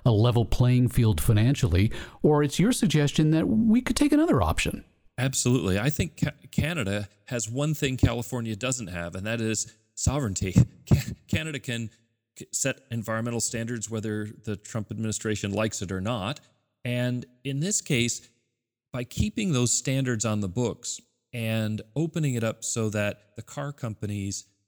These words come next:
Speaker 2: uh, try to meet the Canadian standards, possibly with some subsidies for innovation and research and development that would have to be conducted in Canada, Canada could be the driver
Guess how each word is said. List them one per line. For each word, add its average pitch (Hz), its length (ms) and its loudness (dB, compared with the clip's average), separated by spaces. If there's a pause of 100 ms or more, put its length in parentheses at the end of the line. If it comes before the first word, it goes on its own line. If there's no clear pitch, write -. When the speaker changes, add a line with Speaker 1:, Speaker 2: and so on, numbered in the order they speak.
(120)
Speaker 2:
uh, - 520 -12 (120)
try 135 200 -4
to 107 100 -2
meet 131 220 -4
the 123 60 -10
Canadian 117 420 -4
standards, 123 400 -8
possibly 104 480 -2
with 101 100 0
some 98 240 -2
subsidies 110 560 -2
for 107 140 -8
innovation 104 580 -4
and 95 160 -6
research 107 340 -2
and 101 100 -6
development 101 400 -4
that 101 100 -4
would 101 100 -8
have 113 180 -6
to - 80 -12
be 101 120 -6
conducted 98 520 -10
in 151 240 -4
Canada, 87 520 -8 (960)
Canada 175 360 2
could 117 200 -4
be 123 120 0
the 110 120 -2
driver 98 760 -4